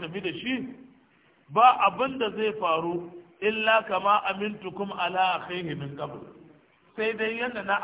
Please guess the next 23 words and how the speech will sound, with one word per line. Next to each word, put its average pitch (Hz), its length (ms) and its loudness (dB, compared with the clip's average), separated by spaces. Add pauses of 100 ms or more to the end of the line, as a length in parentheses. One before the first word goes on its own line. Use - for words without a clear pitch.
amince 208 460 -6
muku 208 260 -6
na 185 140 -2
ba 208 400 4
ku 185 60 -10 (100)
dan 208 220 0 (100)
uwan 214 220 -2
shi 175 140 -10
Yusuf 196 420 -4
kafin 165 420 -2
haka. 175 300 -4 (1500)
Na 190 220 2
amince 220 420 0
kuka 214 240 -2
tafi 202 260 -6
da 202 80 0
Yusuf, 190 420 -2 (600)
kuka 220 260 0
zo 202 220 0
min 220 160 -2
da 190 100 0
daddare, 196 520 2 (320)
ko 220 140 6